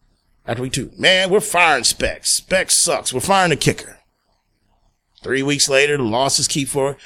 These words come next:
"You know what? We're firing the offensive coordinator. I'm taking over the play call." "Well, Frank, I thought y'all, okay." "Well, you know what? We're gonna bench Matt Ryan. We're gonna put Sam Elliott in there."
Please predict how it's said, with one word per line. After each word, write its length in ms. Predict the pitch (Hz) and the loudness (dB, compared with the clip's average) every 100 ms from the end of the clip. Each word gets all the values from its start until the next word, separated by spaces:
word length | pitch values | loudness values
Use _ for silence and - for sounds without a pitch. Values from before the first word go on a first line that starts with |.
| - - | -18 -4
"You 100 | 165 | 2
know 120 | 214 | 6
what? 260 | 226 226 220 | 8 6 4
We're 80 | |
firing 560 | 135 - 170 190 202 190 | 0 2 4 6 6 6
the 100 | 180 | 6
offensive 460 | 170 170 170 - - | 6 6 2 0 -2
coordinator. 580 | 139 123 110 98 92 - | 2 2 2 -2 -4 2
I'm 200 | 160 160 | 4 4
taking 300 | - 123 120 | 2 0 2
over 160 | 107 | 0
the 80 | 98 | -2
play 220 | 95 98 | -2 -2
call." 160 | 90 95 | -2 -4
"Well, 120 | 98 | -6
Frank, 320 | 92 123 143 | -6 -6 -6
I 60 | 117 | -6
thought 240 | 131 131 | -8 -6
y'all, 240 | 135 127 104 | -4 -2 -4
okay." 440 | 127 - - - _ _ _ _ _ _ _ _ _ _ _ _ _ _ _ _ _ _ _ | -6 -10 -16 -20 _ _ _ _ _ _ _ _ _ _ _ _ _ _ _ _ _ _ _
"Well, 280 | - 190 233 | 2 6 6
you 80 | 233 | 6
know 120 | 226 | 6
what? 240 | 220 226 180 | 8 6 6
We're 80 | |
gonna 160 | 208 180 | 4 2
bench 440 | 117 98 170 160 | 2 6 6 6
Matt 280 | 143 151 147 | 2 4 4
Ryan. 380 | 139 139 117 104 | 2 2 2 0
We're 100 | 127 | 2
gonna 140 | 156 | 2
put 240 | 139 - - | 6 6 6
Sam 400 | - 165 143 131 | 4 2 2 2
Elliott 340 | 127 117 101 | 2 2 -2
in 120 | 85 | -10
there." 180 | 78 67 | -14 -18